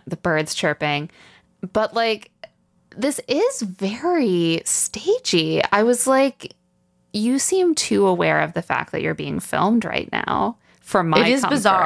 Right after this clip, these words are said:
Speaker 1: comfort.
Speaker 2: Like, why would you agree to do this? Why do you think this would come off well in any capacity?
Speaker 1: Like,
Speaker 2: It's
Speaker 1: would
Speaker 2: like
Speaker 1: you do this if there weren't cameras? Would you sit alone in a room and caress a photo of your girlfriend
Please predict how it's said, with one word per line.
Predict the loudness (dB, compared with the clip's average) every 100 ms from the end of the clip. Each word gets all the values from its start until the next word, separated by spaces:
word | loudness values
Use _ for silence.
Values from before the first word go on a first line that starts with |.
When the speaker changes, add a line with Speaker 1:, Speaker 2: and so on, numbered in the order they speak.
| 0
Speaker 1:
comfort. | 0
Speaker 2:
Like, | 0
why | 2 2 2
would | 0 -2 -2
you | 0 -2
agree | 0 -2
to | 0
do | -2 -2
this? | -2 0
Why | 0 2
do | -2
you |
think | -2 -2
this | -2
would | -4 -4
come | -2 0
off | 0 0
well | 0 0 0
in | -4 -4
any | -2 -2
capacity? | -6 -6 -4 -4 -4 -10 -6 -2
Speaker 1:
Like, | -2
Speaker 2:
It's | -2 0
Speaker 1:
would | 2
Speaker 2:
like | 2
Speaker 1:
you | 2
do | 0 0 0
this | 2 2 2
if | 0 2
there | 0
weren't | 2 0 -2
cameras? | -4 -2 0 2 2
Would | 0
you | 0
sit | 0 2 2
alone | 2 2 2 4
in | 4
a | 2 2
room | 0 0 2 4
and | 2
caress | 2 2 2 2 0
a | -2
photo | 0 0 2 2 2
of | 2 0 0 0
your | 0 0 -2
girlfriend | -2 0 0 2 2 2 -2